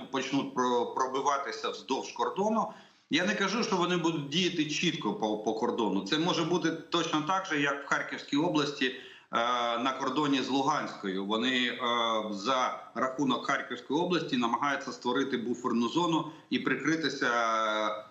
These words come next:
ну, е, е, е, реалі-, е, ре-, географічними особливостями місцевості, ну, в частності, е,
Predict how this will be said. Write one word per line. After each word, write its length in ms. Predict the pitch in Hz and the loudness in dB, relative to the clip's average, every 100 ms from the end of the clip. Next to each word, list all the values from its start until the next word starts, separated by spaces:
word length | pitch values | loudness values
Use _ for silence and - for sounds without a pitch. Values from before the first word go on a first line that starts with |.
| - 120 | -12 -2
ну, 460 | 117 113 104 107 | 2 4 4 2
е, 40 | 120 | 0
е, 1000 | 110 107 107 107 123 120 127 143 139 143 | 2 2 0 0 2 2 2 2 2 2
е, 60 | 139 | 0
реалі-, 440 | 156 165 160 156 156 | 2 0 0 -2 0
е, 140 | 135 | 0
ре-, 400 | 143 151 147 123 | 2 0 -2 -2
географічними 800 | 135 151 151 147 170 - 151 147 | 0 0 -2 -2 -6 -4 -2 -2
особливостями 760 | 139 135 135 143 135 131 123 123 - - _ | -2 -4 -4 -2 -2 -4 -6 -6 -8 -16 _
місцевості, 720 | 127 131 - 135 98 92 - 104 | -2 0 0 0 0 -2 -2 0
ну, 140 | 135 | 0
в 60 | 139 | 0
частності, 520 | 147 131 123 - 120 | -2 -2 -4 -2 -2
е, 420 | 113 127 117 | 0 0 2